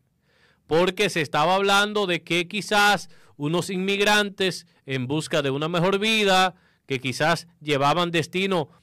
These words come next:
desde Senegal hacia Europa, se perdieron en alta mar,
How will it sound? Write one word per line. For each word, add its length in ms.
desde 440
Senegal 540
hacia 500
Europa, 760
se 200
perdieron 540
en 100
alta 320
mar, 500